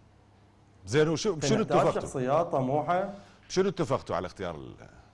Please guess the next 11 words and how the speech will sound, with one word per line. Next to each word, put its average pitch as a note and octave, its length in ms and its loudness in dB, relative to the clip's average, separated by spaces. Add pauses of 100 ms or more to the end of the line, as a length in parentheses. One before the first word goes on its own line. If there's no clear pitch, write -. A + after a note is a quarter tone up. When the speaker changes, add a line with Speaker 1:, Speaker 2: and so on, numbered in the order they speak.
Speaker 1:
الشخصيات؟ D2+ 520 -14 (1800)
Speaker 2:
يعني، C3+ 200 0
اخت-، C#3 560 -4
قصدك، C#3 480 -4
آه، C3 1120 -10
الشروط F#3 720 0
أم C3 200 0
Speaker 1:
لا، B2+ 140 4
Speaker 2:
الأسماء؟ D#3+ 500 0
لو C#3 120 0
Speaker 1:
لا، C3+ 280 -2